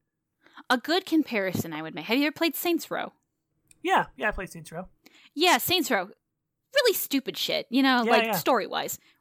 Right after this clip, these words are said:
Speaker 1: Really stupid, kinda dumb. And, like, some of the comedy sometimes works, sometimes doesn't, but you don't care because you're trying to run away from a group of gimps riding a carriage pulled by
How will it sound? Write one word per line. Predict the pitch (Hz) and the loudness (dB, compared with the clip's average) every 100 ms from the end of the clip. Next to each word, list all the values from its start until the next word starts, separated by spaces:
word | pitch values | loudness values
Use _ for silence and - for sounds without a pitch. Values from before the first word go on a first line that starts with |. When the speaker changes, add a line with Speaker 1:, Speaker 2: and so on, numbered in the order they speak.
| 269 | -2
Speaker 1:
Really | 339 359 | 2 2
stupid, | - 302 277 277 | 2 -2 0 -2
kinda | 285 285 285 | 2 2 2
dumb. | 226 202 196 196 _ _ _ - | 2 2 2 -2 _ _ _ 0
And, | 240 247 | 4 4
like, | 240 | 2
some | - 330 | 2 2
of | 320 | 2
the | |
comedy | 311 269 247 247 | 2 2 4 2
sometimes | 247 240 - 220 | 2 -2 -2 -2
works, | 214 208 | -2 -4
sometimes | - 208 208 202 | -4 -4 -4 -2
doesn't, | 190 196 196 - | -4 -4 -8 -6
but | 254 | -8
you | 240 285 | -4 0
don't | 302 302 277 | 2 2 0
care | - 359 349 233 190 196 - - - | -2 4 6 6 2 0 -6 -16 -2
because | - 285 233 | 0 2 0
you're | 247 302 294 | 0 2 2
trying | - - 285 285 | 0 2 2 4
to | 269 | 2
run | 262 269 302 | 2 2 2
away | 311 285 269 277 | 2 4 4 2
from | 262 - 269 269 | -2 0 2 4
a | 240 | 2
group | 220 247 269 | 0 -2 0
of | 233 220 - | 0 -2 -2
gimps | 294 254 208 - - | 2 2 0 -8 -10
riding | 196 233 240 269 | -2 2 4 4
a | 233 | 2
carriage | - - 302 262 208 - - | 0 2 4 4 2 -2 -8
pulled | - 285 247 | -2 0 4
by | 262 | 4